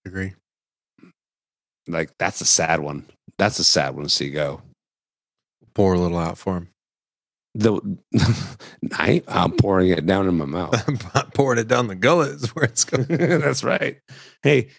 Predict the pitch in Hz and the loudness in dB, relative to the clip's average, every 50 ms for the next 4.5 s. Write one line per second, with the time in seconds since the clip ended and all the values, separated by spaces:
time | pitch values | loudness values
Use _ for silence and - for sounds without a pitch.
0 | _ _ - 120 107 90 - _ _ _ _ _ _ _ _ _ _ _ _ _ | _ _ 0 0 0 0 -4 _ _ _ _ _ _ _ _ _ _ _ _ _
1 | _ - 107 104 - - 73 78 - _ _ _ _ _ _ _ - _ - - | _ -6 -4 -4 -4 -6 -8 -10 -14 _ _ _ _ _ _ _ -20 _ -20 -20
2 | - - - _ - - - - - - - - - _ _ _ _ _ _ _ | -20 -20 -20 _ -20 -20 -18 -14 -12 -12 -12 -14 -18 _ _ _ _ _ _ _
3 | _ _ _ _ _ _ - - 107 110 - - - - - 101 104 104 104 95 | _ _ _ _ _ _ -2 0 0 0 0 0 -2 0 2 2 2 2 2 2
4 | 87 92 92 85 78 76 80 - - | 4 4 2 2 2 0 -2 -6 -10